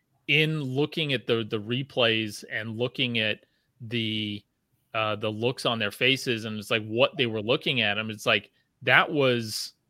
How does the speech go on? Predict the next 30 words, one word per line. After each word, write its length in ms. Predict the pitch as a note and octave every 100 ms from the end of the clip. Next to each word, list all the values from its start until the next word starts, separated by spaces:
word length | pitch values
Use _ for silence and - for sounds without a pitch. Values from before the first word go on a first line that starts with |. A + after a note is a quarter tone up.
| _ _ _ _ _ _ -
you 120 | C#3
know, 100 | A#2+
I 100 | A2
went 240 | C#3+ D#3 C3+
through 220 | - C3+
that 220 | B2 A#2
with 160 | A#2+ A2+
my 140 | A2
first 640 | - - A2+ G#2+ - _
son 440 | - - D3+ D3+ A2+
on, 260 | - A#2+ -
on, 200 | A#2 G#2+
at, 300 | - A2 G#2+
at 340 | - - - C#3
his 220 | B2+ G2+
birth. 440 | - F3+ D#3+ - -
Like, 280 | G#2 G2 _ _ _ _ _ _ _ -
I, 480 | A#2 A2+ A2+ A#2+ - - C#3
that, 200 | C3 -
I 160 | C3 C3+
know 680 | B2+ B2 C3 D#3 D3+ C3+ - _ _ _ _ - A#2 -
directly 760 | B2+ A2+ A#2+ D#3 - C#3 A2+
what 340 | G#2 A2 A#2+ -
that 340 | A#2+ - _
feeling 680 | - - C#3+ D#3 D#3 A#2+ A2+
is 360 | A2 A2+ G#2+
of 320 | C3 A#2 G#2+ G#2+
looking 460 | A2 C#3+ - B2+
at 140 | A2 -
somebody 920 | B2+ A#2 A2+ G#2 A2+ A2 A2 G#2+